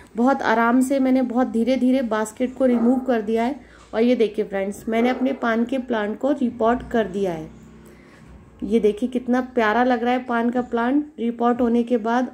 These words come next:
और अब इसमें आपको बहुत अच्छी तरह पानी देना है। रिपोर्ट करने के बाद फर्स्ट टाइम आपको बहुत अच्छी तरह पानी देना है इसको, ताकि आपको पता चल जाए कि जो इसका ड्रेनेज है वो बिल्कुल सही है, अगर नीचे से पानी निकल रहा है तो।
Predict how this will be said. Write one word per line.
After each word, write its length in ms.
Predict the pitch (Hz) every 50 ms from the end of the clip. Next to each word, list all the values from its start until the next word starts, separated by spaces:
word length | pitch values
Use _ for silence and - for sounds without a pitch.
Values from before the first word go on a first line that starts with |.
| -
और 140 | - 247 247
अब 180 | 254 262 254 262
इसमें 420 | 254 - - - _ - 269 285 285
आपको 360 | 277 262 254 - - 294 294
बहुत 300 | 233 208 208 208 262 262
अच्छी 260 | 262 254 254 - -
तरह 200 | 262 240 233 247 254 247
पानी 260 | - 226 208 220 233 233
देना 240 | 202 208 196 185 180
है। 140 | 180 175 180 180 - - - - - -
रिपोर्ट 360 | 254 294 262 311 311 320 302
करने 280 | - 330 302 294 311 302
के 120 | 311 311
बाद 220 | 311 320 320 320 -
फर्स्ट 260 | - 285 285 277 -
टाइम 200 | - 302 311 302
आपको 240 | 311 302 294 - 339 294
बहुत 360 | 254 214 220 220 254 277 277
अच्छी 240 | 262 262 - 302 277
तरह 200 | - 247 233 240
पानी 340 | 233 233 233 220 220 233 240
देना 240 | 233 233 220 214 214
है 120 | 220 226
इसको, 360 | 233 233 - - 254 285 311 - - - - - - - - _ _ -
ताकि 260 | 254 254 254 - 294
आपको 260 | 277 277 - 311 302
पता 260 | - 262 247 240 269 277
चल 180 | 277 269 262 254
जाए 160 | 254 254 277
कि 160 | 254 262 294
जो 120 | 269 294
इसका 260 | 285 269 262 - 311 302
ड्रेनेज 460 | 240 233 247 240 240 254 269 254 247
है 140 | 285 294 339 330 - - -
वो 140 | 220 226 262 254
बिल्कुल 340 | 233 254 240 - - 302 294
सही 380 | 294 - - 240 233 220 226 226
है, 220 | 208 185 175 175 175 - _ _ _ - - _ _
अगर 200 | - 170 208 254
नीचे 280 | 262 269 262 254 - 262
से 120 | 254 277 254
पानी 320 | 262 254 220 202 220 233
निकल 340 | 233 233 233 - 220 208 202
रहा 120 | 185 190
है 80 | 180 175
तो। 200 | 175 190 185 175